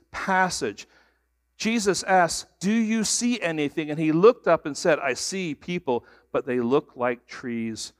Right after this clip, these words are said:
walking." That's what it looks like for those of us that are short-sighted. Take our glasses off, contacts off.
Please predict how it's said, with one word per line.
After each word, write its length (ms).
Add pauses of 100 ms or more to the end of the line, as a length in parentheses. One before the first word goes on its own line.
(300)
walking." 800 (1900)
That's 200
what 80
it 80
looks 260
like 180
for 120
those 280
of 140
us 140
that 160
are 40
short-sighted. 680 (960)
Take 160
our 80
glasses 480
off, 200
contacts 440
off. 280